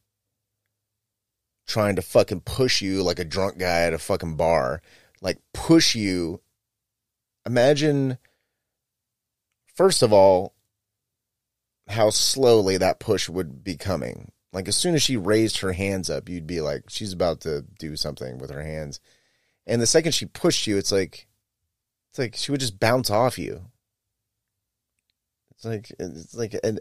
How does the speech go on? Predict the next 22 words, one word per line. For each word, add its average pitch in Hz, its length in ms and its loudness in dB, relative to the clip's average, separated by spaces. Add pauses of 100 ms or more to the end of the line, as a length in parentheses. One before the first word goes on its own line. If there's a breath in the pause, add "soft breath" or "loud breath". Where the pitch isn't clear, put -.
(120)
getting 143 260 -2
pushed - 560 0
by 107 500 4
a 90 360 -2 (1080)
old 120 300 4
as 113 120 0
fuck 113 320 2
woman 87 600 -4 (1160)
is 87 500 -6 (720)
not 117 260 0
going 110 260 2
to 101 200 -8
send 131 440 2
you 110 140 -2
flying 127 840 2
through 131 240 -2
the 110 220 4
air 87 560 2 (1400)
and 110 180 -2
into 127 460 0
a 101 40 0
fucking 95 600 0